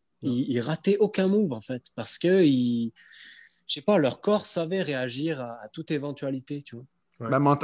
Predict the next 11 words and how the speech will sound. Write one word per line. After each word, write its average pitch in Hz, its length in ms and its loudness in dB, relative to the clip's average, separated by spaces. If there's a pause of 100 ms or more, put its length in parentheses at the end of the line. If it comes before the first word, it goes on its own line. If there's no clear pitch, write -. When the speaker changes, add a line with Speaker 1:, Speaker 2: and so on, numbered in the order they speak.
Speaker 3:
mentalement, 143 420 4
il 139 80 4
était 127 160 -2
dans 123 100 0
la 113 120 0
bonne 120 200 -4
place, 113 340 -6
là. 127 120 -12 (460)
Speaker 2:
Ouais, 202 580 2
mais 101 160 -10
grave, 160 260 -10